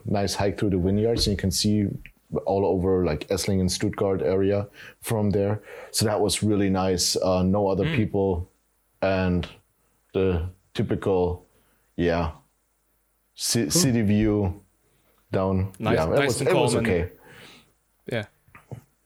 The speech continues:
Speaker 2: that sounds good.
Speaker 3: What about you, Raz? What did you do this week?
Speaker 2: I, I started working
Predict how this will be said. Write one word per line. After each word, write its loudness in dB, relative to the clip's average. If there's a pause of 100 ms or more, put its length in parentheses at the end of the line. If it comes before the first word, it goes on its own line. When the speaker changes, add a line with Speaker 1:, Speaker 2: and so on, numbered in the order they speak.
(260)
Speaker 2:
that -14
sounds -6
good. -2 (340)
Speaker 3:
What -4
about 2
you, 2
Raz? -2 (260)
What -4
did 2
you 2
do 2
this 0
week? -4 (840)
Speaker 2:
I, 0
I 0
started -2
working 0